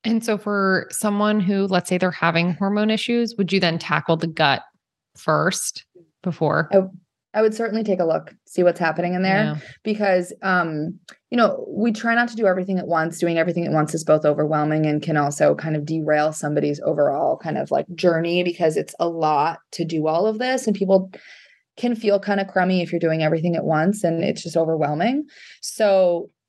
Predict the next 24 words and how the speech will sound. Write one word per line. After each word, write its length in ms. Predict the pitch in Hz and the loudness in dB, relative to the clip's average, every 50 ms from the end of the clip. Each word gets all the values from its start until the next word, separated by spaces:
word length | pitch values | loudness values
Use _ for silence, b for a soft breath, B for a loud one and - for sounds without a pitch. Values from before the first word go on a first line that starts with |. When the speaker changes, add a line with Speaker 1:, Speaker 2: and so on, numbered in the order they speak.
| _ _ | _ _
Speaker 2:
if 100 | - 202 | -2 -2
somebody 560 | 185 202 220 226 247 277 269 254 240 202 185 - _ | 0 0 0 0 2 2 0 0 -2 -2 -6 -4 _
is 160 | - 180 165 | -2 -2 -2
really 460 | 165 165 165 175 202 208 196 190 196 208 | -4 -8 -8 -4 0 0 2 2 2 0
having 440 | 196 190 185 175 170 165 170 165 | 0 0 -2 -2 -2 -4 -6 -10
pretty 240 | 170 - 175 165 165 | -6 -4 -2 -2 -2
severe 380 | 165 - 170 165 165 160 160 156 | -2 -2 -2 0 0 0 0 0
hormone 320 | 156 160 156 160 160 156 | 0 0 0 2 0 0
stuff, 200 | 156 160 175 165 - | 0 -2 -2 0 0
I 80 | 175 | 0
might 260 | 180 180 175 170 175 | 2 2 0 0 -2
start 220 | - - 226 226 240 | 0 2 2 2 2
in 100 | 233 233 | 2 0
the 60 | 233 | 0
hormone 500 | 233 240 226 226 226 226 226 226 233 226 | 0 -2 0 0 0 0 0 0 -2 -4
department, 640 | 220 240 214 247 247 247 220 240 247 240 - - - | -4 -4 -2 0 0 0 0 0 -2 -4 -4 -4 0
but 200 | - 196 185 - | 0 0 2 0
oftentimes 520 | - 180 170 170 - 196 202 190 190 190 190 | 0 -2 -2 -2 -2 -2 0 0 0 2 0
I'll 120 | 180 175 | 0 0
go 80 | 170 156 | 2 2
right 180 | - - - | 2 0 0
for 80 | - - | -2 -4
the 80 | - | -4
gut. 180 | - - - - | -2 -4 -6 -8